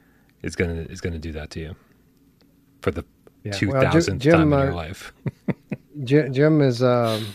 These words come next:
Speaker 2: he's a musician, so I'm sure he's heard that joke more than a couple of times.
Speaker 1: I'm sure. I'm sure. Jim's a great guy. Um, all right, man. So Horizon Call of the Mountain gave us our triple A V R fix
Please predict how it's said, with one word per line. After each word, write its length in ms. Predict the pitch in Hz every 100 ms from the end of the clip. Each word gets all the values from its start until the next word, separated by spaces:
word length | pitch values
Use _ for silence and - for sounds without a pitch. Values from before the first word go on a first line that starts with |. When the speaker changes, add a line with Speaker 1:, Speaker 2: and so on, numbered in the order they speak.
| - _ _ _
Speaker 2:
he's 160 | 117 120
a 120 | 113
musician, 580 | 120 117 123 131 120 107
so 160 | 113
I'm 120 | 110
sure 240 | 113 120 110
he's 120 | 104
heard 160 | 117 104
that 160 | 107
joke 240 | 107 104 107
more 220 | 107 104
than 140 | 101
a 60 | 98
couple 260 | 101 98 95
of 60 |
times. 520 | 101 98 - - - - _ _ _ -
Speaker 1:
I'm 60 | -
sure. 280 | - 92 -
I'm 840 | - - - - - - - _
sure. 260 | - 69 80 _
Jim's 180 | - 76
a 40 | -
great 160 | 80
guy. 240 | - - 95 _ - - -
Um, 460 | - 113 117 117 120 - _ _ _ _ _ _ -
all 80 |
right, 160 | 147 104
man. 340 | 95 90 - - -
So 500 | - 113 107 107 - _ _ _ _ _ _ _ _ _ _ _ -
Horizon 560 | 147 143 156 151 143
Call 220 | 135 113
of 40 | 113
the 80 | 107
Mountain 360 | 87 - 95
gave 200 | 90 87
us 140 | 90 -
our 220 | - 92
triple 400 | 90 - - 95
A 160 | 90 90 -
V 180 | - 156
R 200 | 135 117
fix 640 | - - 82 - - -